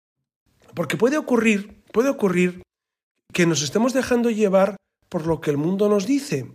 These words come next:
y esto es, y esto es muy lamentable. Igual que les decía, precisamente, pues esa realidad de que nosotros estamos, eh, pues, de alguna manera contrarrestando al mundo en muchas cuestiones.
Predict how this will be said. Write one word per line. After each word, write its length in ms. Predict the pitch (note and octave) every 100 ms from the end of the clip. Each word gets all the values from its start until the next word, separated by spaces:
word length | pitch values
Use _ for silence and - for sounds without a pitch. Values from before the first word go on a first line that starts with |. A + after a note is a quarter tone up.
| -
y 140 | F3
esto 240 | A3+ A3 C4
es, 220 | - - _ _ _
y 60 |
esto 160 | G#3 G#3
es 80 | F3+
muy 140 | D#3
lamentable. 580 | D3+ C#3 C3 B2 A#2+ A2+ - _ -
Igual 260 | D3+ A3+ C#4
que 80 |
les 160 | B3 F#3
decía, 480 | D#3 C3+ F#3 D#3+ C#3 _ _ _ _
precisamente, 920 | D3 D3 E3 D#3+ D3+ D#3+ D#3+ D3 C#3 _ _ _ _ _ _ _ _
pues 160 | D3 C#3+
esa 180 | -
realidad 520 | F#3+ D#3 C3+ D#3+ E3+ - - -
de 180 | - D3
que 220 | D3 C#3+
nosotros 400 | C#3 C#3+ F#3 A3+
estamos, 420 | G#3+ G#3+ A3+ B3+ - - -
eh, 420 | - C#3 C3+ B2+ B2
pues, 380 | C3+ B2+ - _
de 140 | - D3
alguna 260 | D3 F#3+
manera 420 | F#3+ F#3+ G#3 G3+ - _ _ _
contrarrestando 760 | E3+ E3 D3 C#3+ - E3+ E3
al 80 | C#3
mundo 520 | F#3 C4 D3+ - - _ _ _ _ _ _ _ _
en 120 | C#3+
muchas 280 | D#3 D#3 C#3+
cuestiones. 680 | - C3 - C#4+ F#3 -